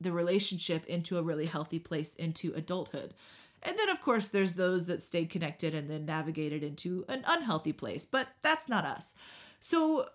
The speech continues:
here's the thing. I wanna be the kind of mom that doesn't back away from my kids just because they're difficult at times. I mean, don't you? I wanna be the kind of parent that's like, "I see you, flaws and all. And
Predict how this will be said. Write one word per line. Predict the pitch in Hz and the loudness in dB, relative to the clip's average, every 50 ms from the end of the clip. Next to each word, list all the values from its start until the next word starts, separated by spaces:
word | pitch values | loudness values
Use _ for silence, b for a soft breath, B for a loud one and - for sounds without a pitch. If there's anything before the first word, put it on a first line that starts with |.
| _ _ _ _ _ | _ _ _ _ _
here's | - - - 381 381 359 | -8 2 4 4 4 4
the | - 370 | 2 0
thing. | 349 - 302 220 127 - - - - _ _ _ _ | 0 0 0 0 -2 -6 -10 -16 -20 _ _ _ _
I | - 254 330 | -4 -2 0
wanna | 381 415 415 415 277 | 0 0 0 0 0
be | 233 220 220 | 0 0 0
the | 208 220 208 | 0 0 -2
kind | - 202 196 185 175 | 0 0 0 0 0
of | 185 156 | 0 -2
mom | 156 165 180 196 185 147 147 139 151 | -2 0 2 2 0 0 -2 -4 -4
that | 175 165 - 165 | -4 -4 -4 -2
doesn't | 190 185 196 196 269 247 - | -2 0 0 0 0 -2 -4
back | - 180 190 196 - | -4 -4 -4 -2 -4
away | 170 151 160 156 165 | -4 -2 -2 -2 -2
from | - 175 175 | -2 -4 -4
my | 160 156 | -4 -4
kids | 151 - - 175 170 165 - - | -6 -4 -2 -2 0 0 -2 -4
just | - 170 - | -2 -4 -4
because | - 208 196 - 196 170 | -4 -6 -4 -4 -4 -2
they're | - 185 175 | -2 -4 -4
difficult | 160 147 135 - 147 - - 139 - | -4 -6 -8 -10 -10 -12 -10 -12 -12
at | - - | -12 -14
times. | - - 101 71 - - - - - - _ _ _ _ | -12 -14 -12 -14 -14 -12 -10 -10 -10 -10 _ _ _ _
I | 175 | -2
mean, | 185 180 165 | -2 -2 0
don't | 196 240 285 - | -2 -4 -4 -4
you? | 180 160 143 180 269 359 359 - B B B B B B B B B | -4 -2 -2 -2 -4 -6 -8 -12 B B B B B B B B B
I | B 285 | B 2
wanna | 359 415 427 440 | 2 2 2 4
be | 415 330 320 | 4 4 4
the | 302 285 | 4 0
kind | - 240 233 214 | 0 0 0 0
of | 170 | 0
parent | - 185 190 202 233 226 - 160 | -2 -2 0 0 0 0 0 -2
that's | 185 175 - - | -2 -2 -2 0
like, | - 180 175 165 - | 0 0 -2 -2 -2
"I | - 170 | -2 -2
see | 170 - - - - 208 | 0 2 0 0 0 0
you, | 220 254 302 320 339 339 | 0 0 0 0 0 0
flaws | 330 - - - 190 175 202 247 285 277 262 - - - | -2 -4 -4 -2 0 2 2 4 2 2 2 0 -2 0
and | 220 220 208 | 0 0 2
all. | 202 190 165 156 127 - - B B B B B B B | 2 2 2 2 0 -4 -6 B B B B B B B
And | - 226 214 208 202 | 0 0 0 0 -2